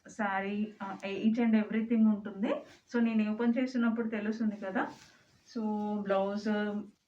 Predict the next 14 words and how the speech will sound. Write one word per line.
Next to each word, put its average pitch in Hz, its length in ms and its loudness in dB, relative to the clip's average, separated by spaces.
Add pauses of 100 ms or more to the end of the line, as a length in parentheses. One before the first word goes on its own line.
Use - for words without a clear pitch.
(180)
ఇంకా 202 180 -2
పళ్ళు 202 300 2
అవన్నీ 190 380 0
ఉన్నాయా 196 380 -4
లేదా 185 240 -4
అని 185 220 -4
చెప్పేసి. 180 600 -8 (640)
So, 220 140 -4
కొన్ని 220 200 2
కొన్ని 220 240 2
శారీస్‌కి 220 440 -2
ఎలా 220 160 2
అంటే 220 220 2
ప-, 220 260 -2